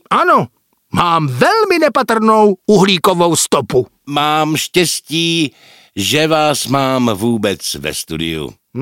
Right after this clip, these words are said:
Speaker 1: Je tady teplo. Nemusíme nikam spěchat.
Speaker 2: V zákulisí je připraven gáblíček.
Speaker 1: <laughs> Můžu chodit častěji? Dalo by se tu i přespat?
Speaker 2: No, to by nešlo. Jsou tady drahé přístroje.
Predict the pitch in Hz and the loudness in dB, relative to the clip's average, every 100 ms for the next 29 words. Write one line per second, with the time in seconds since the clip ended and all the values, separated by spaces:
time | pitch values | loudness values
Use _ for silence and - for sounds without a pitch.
0 | 165 202 214 226 240 240 247 214 240 185 | -2 0 0 0 0 0 -2 -2 -2 -4
1 | 117 _ _ _ - 151 170 285 - 233 | -8 _ _ _ -4 -2 0 0 0 2
2 | 202 165 170 - 170 151 - - 143 147 | 2 2 0 0 -2 -2 -6 0 0 0
3 | - 135 127 120 - - _ 131 117 113 | -2 -4 -4 -6 -8 -20 _ -6 -4 -2
4 | 104 - 104 90 - 98 87 - 90 90 | -4 -4 -4 -4 -4 -4 -4 -6 -6 -6
5 | 87 90 85 78 90 92 123 156 220 190 | -6 -4 -6 -8 -4 -2 -2 -2 -4 -4
6 | - 78 - 95 143 151 160 147 175 190 | -6 -8 -10 -6 -2 0 0 0 0 0
7 | 180 180 - 185 175 208 240 196 320 - | 0 -2 0 -2 -2 -4 0 0 0 -4
8 | - 202 165 214 269 240 233 247 240 220 | -10 -6 -2 0 0 0 0 0 -2 -2
9 | 202 - - 339 - - 226 349 - 151 | -2 -4 -2 0 0 -2 -2 -2 -2 0
10 | 165 170 165 160 190 180 190 135 - 107 | 2 2 2 0 0 0 0 -2 -6 -4
11 | 110 117 120 123 110 _ - - - 117 | 0 0 0 0 -4 _ -20 -12 -6 -2
12 | 208 208 202 196 185 190 170 185 151 214 | 0 0 0 0 0 0 0 -2 -2 -4
13 | 190 - 95 92 104 113 | -4 -4 -4 -2 0 0